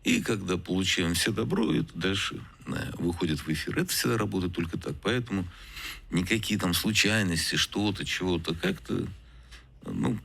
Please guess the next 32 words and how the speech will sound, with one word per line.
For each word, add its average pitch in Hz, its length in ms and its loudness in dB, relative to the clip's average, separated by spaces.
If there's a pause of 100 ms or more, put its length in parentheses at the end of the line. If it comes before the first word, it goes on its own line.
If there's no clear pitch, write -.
(100)
попасть 110 340 0
не 110 60 0
могут. 71 380 0
Иногда 117 400 2
может 76 300 0
быть, 67 480 -6
э, 58 180 -8 (420)
определённая 73 920 0 (560)
оперативная 76 720 0
игра, 98 460 4
иногда 76 380 0
могут 73 240 -2
быть 67 160 -8
определённые 67 540 -2
замыслы. 107 680 0
То 151 120 -6
есть - 220 -4
э-, 147 260 2
это 123 280 0
всё 90 220 2
бывает. 82 460 0
Но 170 120 4
это - 220 -4 (680)
иногда 90 400 0
нам 87 200 2
даже 85 280 2
не 82 140 4
докладывают, 73 560 -2
что - 200 -2
и 78 100 0
как 73 260 -8
делается. - 440 -10